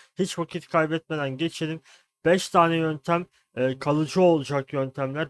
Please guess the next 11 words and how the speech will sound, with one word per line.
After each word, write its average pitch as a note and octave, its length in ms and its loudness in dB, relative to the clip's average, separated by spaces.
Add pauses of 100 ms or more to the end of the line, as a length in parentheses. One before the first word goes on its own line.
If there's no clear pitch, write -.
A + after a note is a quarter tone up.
Bir F#3+ 100 -4
tanesi D3+ 440 -2
de E3+ 180 -2
şu - 280 -2
anki, E3 500 -2 (340)
e, C3 280 -4
durumu D3 300 -2
özel D3+ 400 0
bir D3 60 -2
yöntem C3 280 -4
olacak. B2+ 340 -8